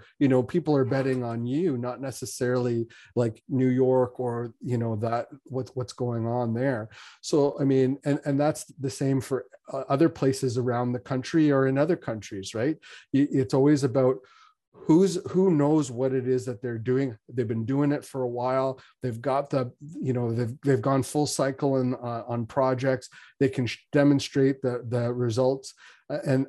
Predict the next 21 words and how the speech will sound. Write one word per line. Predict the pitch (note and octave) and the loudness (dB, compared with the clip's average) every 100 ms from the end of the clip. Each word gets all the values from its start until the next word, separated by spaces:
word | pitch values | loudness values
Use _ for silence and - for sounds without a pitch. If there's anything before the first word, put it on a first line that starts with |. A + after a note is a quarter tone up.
| C#3 | -2
and | C3 | 0
that's | C3+ D3+ - | 2 0 -2
where, | C#3 C3+ | -2 -2
where | A#2+ B2+ | -2 0
you | B2 A#2 | 0 0
wanna | A#2+ B2+ A#2+ | -2 0 -2
be | G#2 B2+ | -2 -2
when | A#2+ A#2 | -2 -2
you're | A#2 A2+ | -2 -2
looking | A#2 - A#2+ | -4 -4 -4
at | A#2 A2+ | -4 -6
those, | A2+ G#2+ G#2 - - | -4 -4 -6 -8 -4
those | B2 | -4
different | G#2 B2 A#2+ A2 | -2 -4 -4 -6
projects | A#2 A2 G#2+ A2 - | -6 -4 -4 -6 -6
all | G#2+ G#2 | -8 -6
over | G#2+ G#2 | -6 -8
the | G#2 | -10
place. | - G2+ G2 | -10 -12 -10
You | A#2 | -6
wanna, | A#2+ C3+ B2+ | -2 0 0